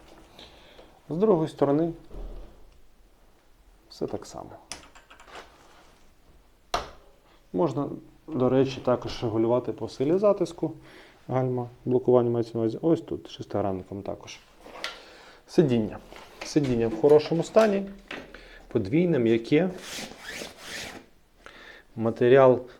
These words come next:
досить таки легко витирається якоюсь вологою ганчіркою. Проте все рівно я би радив, дивіться, шестигранничками знову зняти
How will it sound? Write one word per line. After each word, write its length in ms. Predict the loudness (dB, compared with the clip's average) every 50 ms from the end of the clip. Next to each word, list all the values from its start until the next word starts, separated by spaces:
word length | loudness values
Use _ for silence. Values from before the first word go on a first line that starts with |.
| _ _
досить 360 | -4 -2 0 0 -2 -4 -12
таки 220 | -14 -12 -6 0 2
легко 380 | 4 4 4 2 -2 -4 -4 -4 -8 -14 -20 -20 -20 -14 -8
витирається 640 | -8 -6 -2 0 2 2 2 2 2 0 -2 -2 -2
якоюсь 440 | -2 -2 -4 -6 -6 -6 -6 -10 -14 -18 -18 -18 -18 -18 -18 -18 -14 -6 -2
вологою 560 | 0 2 4 4 2 2 -2 -4 -4 -4 -6 -10 -14 -12
ганчіркою. 640 | -8 -8 -8 -6 0 0 0 0 2 0 -2 -2 -2 -4 -10 -20 -20 -20 _ -6
Проте 300 | -4 -4 -2 0 0 0
все 200 | 0 -2 -4 -2
рівно 240 | -2 -2 0 0
я 140 | 0 0 0
би 140 | 0 2 4
радив, 380 | 4 4 4 4 0 -2 -4 -12 -20 -20 -20 -20 -20 _ _ -20
дивіться, 500 | -18 -14 -10 -8 -8 -8 -8 -10 -12 -14
шестигранничками 840 | -14 -14 -14 -6 -2 0 0 2 0 0 -2 -4 -6 -6 -4 -2 -2
знову 380 | -2 -2 -2 0 0 -2 -2 -6 -10 -18 -20 _ -12
зняти 520 | -8 -4 -2 0 0 0 -2 -4 -4 -4